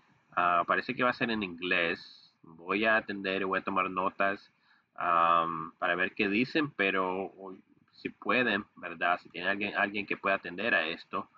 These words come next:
atiendan a lo-, el, el, el flyer, el, el, el, el, el, el gráfico de la información que va a ser el miércoles tres de junio,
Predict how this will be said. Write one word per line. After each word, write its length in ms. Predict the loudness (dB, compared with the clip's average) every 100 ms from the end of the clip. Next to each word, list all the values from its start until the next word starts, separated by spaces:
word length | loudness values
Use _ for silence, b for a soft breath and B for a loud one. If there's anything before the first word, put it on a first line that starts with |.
| b b b _
atiendan 760 | -6 _ 2 2 2 -2 -4 -14 _ _ _ _
a 480 | 0 2 4 2 0
lo-, 220 | -4 -10 _ _ _
el, 220 | -10 -10 -6
el, 220 | -6 -4
el 240 | -6 -6 -8 _
flyer, 560 | 2 2 2 -2 -4 -8 _ _ _ _ _
el, 420 | -12 -10 -12 -14
el, 180 | -18 -20 _
el, 180 | -20 -20 _
el, 200 | -20 -20 _ _
el, 220 | _ -20 _ _ _ _
el 120 | _
gráfico 520 | -4 -2 0 -2 -6 -6 _ _ _ _ _ _ _
de 120 | -4
la 80 | -2
información 500 | 0 0 -2 0 -4
que 120 | 0
va 80 | 0
a 40 | 0
ser 200 | 0 -2
el 80 |
miércoles 540 | 0 -2 0 -2 -2 -4
tres 240 | -4 -4 -2
de 100 | -4
junio, 420 | -4 -2 -2